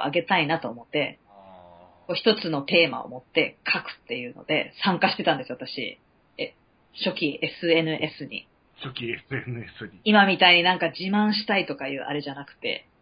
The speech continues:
Speaker 2: その、コンペティションにどんどん参加したいと。
Speaker 1: そう、自分を高めていきたいっていう。
Speaker 2: うん。
Speaker 1: 自分の好きなことにこう向かっていきたいという意味で、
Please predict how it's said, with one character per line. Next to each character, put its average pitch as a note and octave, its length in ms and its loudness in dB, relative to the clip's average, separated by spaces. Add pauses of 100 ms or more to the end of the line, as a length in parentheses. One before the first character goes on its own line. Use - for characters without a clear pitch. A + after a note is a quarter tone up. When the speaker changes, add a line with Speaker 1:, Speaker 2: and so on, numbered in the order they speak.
(280)
Speaker 2:
そ A#2 60 -20
の、 G#2 180 -20 (180)
コ E3+ 120 -2
ン D3+ 100 -2
ペ E3+ 100 6
テ D#3+ 80 0
ィ C#3+ 40 0
シ D3 100 -2
ョ C3 40 -2
ン A#2 60 -6
に A2 80 -8
ど C3 120 -4
ん A#2+ 60 -4
ど A2 80 -4
ん G#2+ 100 -8
参 A2+ 220 -12
加 A2 120 -8
し - 80 -16
た A2+ 100 -8
い G2 60 -12
と。 - 100 -20 (720)
Speaker 1:
そ E3+ 60 -2
う、 D#3+ 100 -6
自 F3 140 -4
分 B3 240 6
を A3+ 100 6
高 A3+ 300 2
め D#3 100 2
て C3 80 -4
い - 60 -6
き - 100 -10
た - 80 -14
い - 40 -12
っ - 40 -16 (140)
て - 80 -14
い E2+ 80 -12
う。 - 180 -14 (220)
Speaker 2:
う - 20 -20
ん。 G#2 40 -20 (580)
Speaker 1:
自 E3+ 120 -10
分 G#3 120 0
の G#3 80 2
好 - 80 -8
き B3 120 2
な G#3+ 140 4
こ F#3 140 -10
と - 160 -12
に D3+ 180 -6
こ - 140 -14
う - 40 -8
向 D3 120 -8
か E3 100 -4
っ - 80 -16
て - 100 -4
い C#3 60 -2
き - 80 -10
た C#3+ 120 -8
い C#3+ 40 -12
と - 120 -18
い - 140 -14
う - 40 -12
意 C#3 60 -14
味 - 100 -20
で、 A#2+ 260 -10